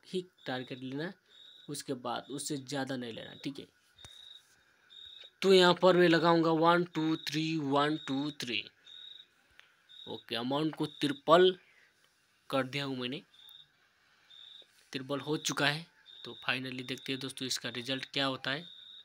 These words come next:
ओके, नंबर थर्टी फ़ोर, तो ट्रिपल करने के बाद भी मेरे को यहाँ पर लॉस हुआ है, तो again फिफ्टी, फिफ्टी, सिक्सटी, सेवेंटी, एटी, नाइंटी, सिक्सटी, सेवेंटी,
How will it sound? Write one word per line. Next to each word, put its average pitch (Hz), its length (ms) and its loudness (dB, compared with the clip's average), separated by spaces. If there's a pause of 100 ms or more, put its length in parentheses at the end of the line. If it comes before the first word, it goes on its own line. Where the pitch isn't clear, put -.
(2750)
ओके, 143 260 -6
नंबर 139 260 -2
थर्टी 143 360 -4
फ़ोर, 175 360 2 (520)
तो 175 120 0
ट्रिपल 180 420 2
करने 196 240 6
के 196 180 2
बाद 180 280 10
भी 185 160 2
मेरे 175 180 4
को 160 100 -4
यहाँ 147 120 -4
पर 143 100 -4
लॉस 165 320 -2
हुआ 165 120 0
है, 170 60 -4
तो 170 160 -2
again 165 260 -4
फिफ्टी, 170 420 -6
फिफ्टी, 175 560 -4 (800)
सिक्सटी, 170 300 -6
सेवेंटी, 151 520 -6
एटी, 143 320 -2
नाइंटी, 180 440 -2
सिक्सटी, 139 360 -8
सेवेंटी, 135 460 -8